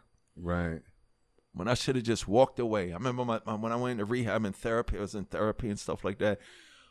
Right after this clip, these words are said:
Speaker 2: They said, "D, you had the power years ago not to fall down into the pit of fucking depression and stay there. What do you say? You shoulda got up and left."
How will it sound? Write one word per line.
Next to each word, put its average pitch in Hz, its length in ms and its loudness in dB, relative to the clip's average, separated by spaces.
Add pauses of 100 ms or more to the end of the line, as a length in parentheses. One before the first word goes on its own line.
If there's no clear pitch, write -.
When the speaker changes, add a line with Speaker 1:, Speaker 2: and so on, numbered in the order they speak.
(320)
Speaker 2:
They 127 100 -2
said, 180 180 6
"D, 180 120 4
you 196 100 8
had 196 160 6
the 180 80 6
power 180 560 6 (320)
years 190 400 2
ago 160 260 6
not 156 300 0
to 151 80 0
fall 147 360 4
down 143 320 2
into 139 220 -2
the 131 80 0
pit - 320 2
of - 60 -16
fucking - 380 -2
depression 127 520 0
and 123 120 -2
stay 135 320 2
there. 98 200 4
What 117 140 2
do 170 80 0
you 180 60 0
say? 190 140 -4
You 160 60 -4
shoulda 208 220 -2
got 156 220 6
up 196 100 6
and 220 100 6
left." 349 340 10